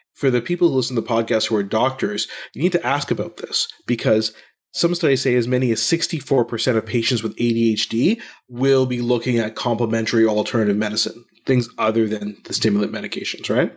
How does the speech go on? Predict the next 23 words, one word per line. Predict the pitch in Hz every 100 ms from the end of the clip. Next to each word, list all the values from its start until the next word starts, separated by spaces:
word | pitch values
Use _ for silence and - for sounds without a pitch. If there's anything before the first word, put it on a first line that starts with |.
| _ _ _ _ _ _ - -
So | - 160
things | 160 233 262 214
that | 175 175 170 - 151
probably | - 170 151 160 180 196
work | 175 180 208 202
or | 143
would | 127
be | 123
good | 120 127
is | 127 -
exercise. | 127 - 156 160 156 170
There | 131
are | 127
some | 139 131
studies | 139 123 120
looking | 110 123
at | 110
exercise | - - 127 131 120 131
in | 110
A | 113
D | 117 117
H | -
D, | 127 190 -